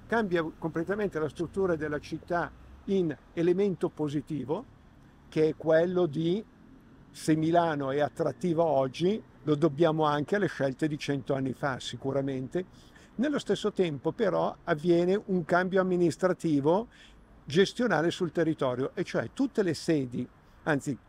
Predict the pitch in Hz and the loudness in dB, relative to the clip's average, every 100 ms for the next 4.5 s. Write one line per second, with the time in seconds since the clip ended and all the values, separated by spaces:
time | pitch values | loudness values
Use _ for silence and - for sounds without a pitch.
0 | - - 294 - 180 165 190 190 165 160 | -16 -2 -2 0 0 2 2 2 2 0
1 | - 135 - 185 160 156 151 151 131 127 | 0 -6 -2 -2 0 -2 -2 0 -2 -2
2 | 139 185 - - - 170 214 135 123 151 | -2 -2 -6 -20 0 2 2 -2 -2 -2
3 | 147 127 165 160 - 139 151 139 160 - | -2 -2 -2 -2 0 0 2 2 -2 0
4 | 156 123 - 180 220 | -2 -2 0 0 -2